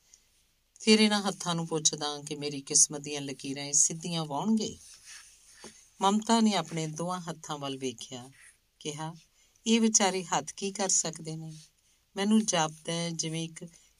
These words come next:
ਕੀੜੇ ਦੇ ਪੈਰਾਂ ਨੂੰ ਸਿਆਹੀ ਲਾ ਕੇ ਕਾਗਜ਼ ਉੱਤੇ ਛੱਡ ਦੇਈਏ ਤਾਂ ਜਿਵੇਂ ਉਹ ਕੁਝ ਲੀਕਾਂ ਬਣਾਉਂਦਾ ਜਾਂਦਾ ਹੈ,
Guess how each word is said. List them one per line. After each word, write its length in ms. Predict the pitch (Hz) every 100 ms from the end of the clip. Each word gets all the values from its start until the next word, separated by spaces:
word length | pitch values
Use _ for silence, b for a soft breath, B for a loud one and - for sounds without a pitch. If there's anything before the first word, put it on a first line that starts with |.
| _
ਕੀੜੇ 420 | - 208 214 208 196
ਦੇ 140 | 196
ਪੈਰਾਂ 420 | 196 170 160 165
ਨੂੰ 140 | 170 165
ਸਿਆਹੀ 380 | - 185 196
ਲਾ 180 | 190 151
ਕੇ 180 | 147 151
ਕਾਗਜ਼ 420 | 156 143 147 151
ਉੱਤੇ 220 | 156 160
ਛੱਡ 340 | 156 - 147 135
ਦੇਈਏ 440 | 139 139 143 151 - B B B B -
ਤਾਂ 100 | 185
ਜਿਵੇਂ 300 | 165 175 180
ਉਹ 100 | 185
ਕੁਝ 260 | - 196 180
ਲੀਕਾਂ 400 | 180 196 208 196
ਬਣਾਉਂਦਾ 460 | 180 160 143 131
ਜਾਂਦਾ 340 | 139 139 131 135
ਹੈ, 180 | 139